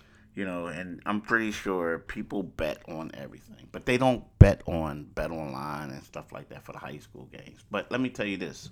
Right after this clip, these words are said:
BetOnline is a place that I like, a place that I enjoy, a place that you, I recommend. It's that time of year again, and all eyes are turning to football as teams are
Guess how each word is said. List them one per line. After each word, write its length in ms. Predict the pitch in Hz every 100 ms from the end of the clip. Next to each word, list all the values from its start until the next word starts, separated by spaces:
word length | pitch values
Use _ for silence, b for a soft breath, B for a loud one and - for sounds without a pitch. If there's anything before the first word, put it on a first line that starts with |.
| 98 101 - 87
BetOnline 960 | 85 98 107 123 113 85 82 80 80 -
is 120 | -
a 40 |
place 420 | - - 80 76 -
that 260 | 65 62 -
I 260 | - - -
like, 400 | - - - - - b b b b b b
a 20 |
place 340 | - - 95 90
that 140 | 85
I 160 | 87 85
enjoy, 400 | 76 78 73 73
a 60 |
place 300 | - 101 90
that 160 | - -
you, 260 | 85 85 -
I 160 | 85 85
recommend. 500 | 76 73 73 76 62 - - - B B B B B B B
It's 160 | 117 113
that 200 | 156 147
time 260 | 139 135 123
of 80 |
year 220 | 113 107 87
again, 280 | 80 78
and 140 | 78 87
all 180 | 95 95
eyes 380 | 98 92 87
are 60 | 82
turning 360 | - 90 87 87
to 140 | 104
football 600 | - 123 - 80 69 78 82
as 240 | 90 -
teams 500 | - 113 113 110 95
are 220 | 85 78